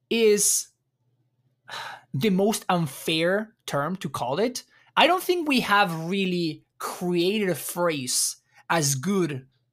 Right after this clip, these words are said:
that can act-, actually represent how I feel about Sam's deck. Um, it's incredible. It's like he thought about every single, uh, what really blew my mind, what really, really blew my mind is the one of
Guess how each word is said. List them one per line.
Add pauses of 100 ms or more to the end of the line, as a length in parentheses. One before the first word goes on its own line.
that
can
act-,
actually
represent (280)
how
I
feel
about
Sam's
deck. (520)
Um, (580)
it's
incredible.
It's
like (180)
he
thought
about
every
single,
uh,
what
really
blew
my
mind, (300)
what
really,
really
blew
my
mind (720)
is
the
one
of